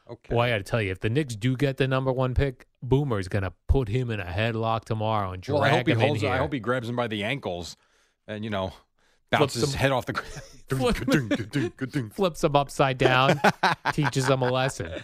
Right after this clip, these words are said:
Speaker 2: That would
Speaker 1: That's
Speaker 2: be
Speaker 1: pretty
Speaker 2: great.
Speaker 1: funny. Listen, I was just having fun with all that stuff today. He
Speaker 2: Right.
Speaker 1: took it to another level.
Speaker 2: Ooh.
Speaker 1: I honestly don't give a damn if the, <laughs> I really don't care. I'm gonna win money if they get the number one pick.
Speaker 2: Right.
Speaker 1: And I do think they're going to.
Speaker 2: So how is
Speaker 1: We're
Speaker 2: this,
Speaker 1: just having
Speaker 2: uh,
Speaker 1: fun with it.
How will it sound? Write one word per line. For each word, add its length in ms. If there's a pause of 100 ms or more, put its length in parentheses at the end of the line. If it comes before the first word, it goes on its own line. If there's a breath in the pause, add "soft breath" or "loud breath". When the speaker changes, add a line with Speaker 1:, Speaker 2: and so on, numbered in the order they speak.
(160)
Speaker 2:
That 260
would 120
Speaker 1:
That's 60
Speaker 2:
be 100
Speaker 1:
pretty 160
Speaker 2:
great. 160
Speaker 1:
funny. 160 (240 loud breath)
Listen, 280
I 140
was 100
just 140
having 220
fun 180
with 100
all 120
that 160
stuff 240
today. 100
He 280
Speaker 2:
Right. 80
Speaker 1:
took 120
it 80
to 100
another 220
level. 380
Speaker 2:
Ooh. 340 (300)
Speaker 1:
I 160
honestly 340
don't 300
give 160
a 60
damn 440
if 140
the, 120 (120)
<laughs> 80
I 100
really 320
don't 300
care. 320 (360 soft breath)
I'm 80
gonna 160
win 140
money 240
if 100
they 100
get 140
the 80
number 180
one 160
pick. 220
Speaker 2:
Right. 400
Speaker 1:
And 100
I 80
do 180
think 220
they're 80
going 320
to. 260
Speaker 2:
So 200
how 220
is 120
Speaker 1:
We're 60
Speaker 2:
this, 120
Speaker 1:
just 100
having 140
Speaker 2:
uh, 40
Speaker 1:
fun 160
with 120
it. 120